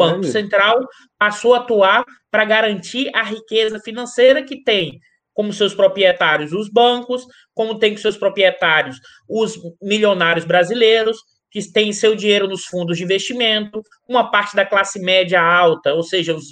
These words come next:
Speaker 1: os dez por cento mais ricos do Brasil, que tem seu dinheiro em mercado acionário, que faz day trade todo dia, que paga corretagem pra essas empresas,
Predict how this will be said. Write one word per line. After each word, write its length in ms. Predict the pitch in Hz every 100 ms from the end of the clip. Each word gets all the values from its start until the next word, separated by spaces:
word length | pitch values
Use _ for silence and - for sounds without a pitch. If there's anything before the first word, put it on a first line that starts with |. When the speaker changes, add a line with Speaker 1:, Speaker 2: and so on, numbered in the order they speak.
| 143 _ _ -
Speaker 1:
os 120 | 165
dez 260 | 208 220 220
por 60 |
cento 220 | 202 208 196
mais 200 | 190 160
ricos 200 | 180 165
do 80 |
Brasil, 380 | 180 180 170 156
que 80 | -
tem 120 | 202
seu 220 | 185 202 185
dinheiro 320 | 180 175 170
em 200 | 180 170 _ _
mercado 440 | 180 175 - 135 131
acionário, 720 | 131 247 269 226 220 220 214 _ _
que 120 | - 208
faz 240 | 208 202
day 260 | 202 190 -
trade 320 | 196 190 170
todo 300 | 196 202 254
dia, 500 | 170 214 220 208 202 _ _ -
que 100 | 220
paga 320 | 220 226 220
corretagem 600 | 220 208 202 202 202 185
pra 120 | 196
essas 220 | 190 196 208
empresas, 680 | 247 226 220 220 190 196